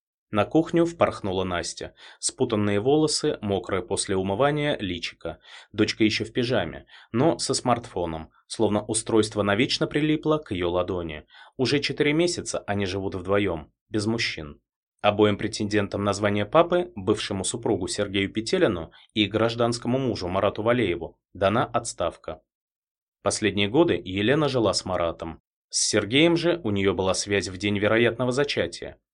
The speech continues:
Чьего ребенка она вынашивает? Мужчины злятся, требуют внести ясность. Ответ Елены как броня. «Это мой ребенок». Настя неуловимыми движениями пальцев плела узоры на смартфоне.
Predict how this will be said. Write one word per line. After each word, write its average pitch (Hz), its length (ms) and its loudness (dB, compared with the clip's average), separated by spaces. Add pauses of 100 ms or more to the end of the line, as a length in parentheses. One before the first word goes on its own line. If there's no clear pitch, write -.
(140)
Чьего 110 380 2
ребенка 127 440 0
она 87 140 0
вынашивает? 85 720 -6 (240)
Мужчины 98 420 0
злятся, 110 560 0 (240)
требуют 104 480 2
внести 98 460 -6
ясность. 101 600 -2 (220)
Ответ 104 340 2
Елены 110 460 2
как 117 240 0
броня. 113 500 0 (440)
«Это 110 240 2
мой 113 300 4
ребенок». 82 680 -6 (520)
Настя 135 540 2
неуловимыми 104 680 2
движениями 101 680 0
пальцев 175 480 2 (280)
плела 101 280 4
узоры 101 500 4
на 104 100 -6
смартфоне. 85 760 -6